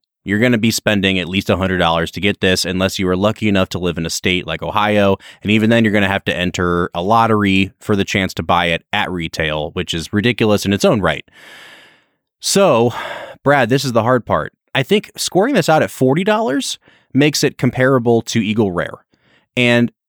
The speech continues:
Eagle Rare was one of the bourbons that made me fall in love with bourbon, but when we tried it about a year ago,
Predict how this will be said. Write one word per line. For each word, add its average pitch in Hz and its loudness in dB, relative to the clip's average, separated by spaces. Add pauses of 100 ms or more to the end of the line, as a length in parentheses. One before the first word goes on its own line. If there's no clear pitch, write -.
Eagle 170 2
Rare 151 4
was 127 2
one 120 2
of 123 2
the 113 0
bourbons 117 2
that 95 0
made 113 2
me 117 2
fall 107 0
in 92 -2
love 107 2
with 120 -2
bourbon, 127 0
but 98 0
when 98 0
we 107 2
tried 113 0
it 127 -2
about 95 -2
a - -2
year 107 2
ago, 123 2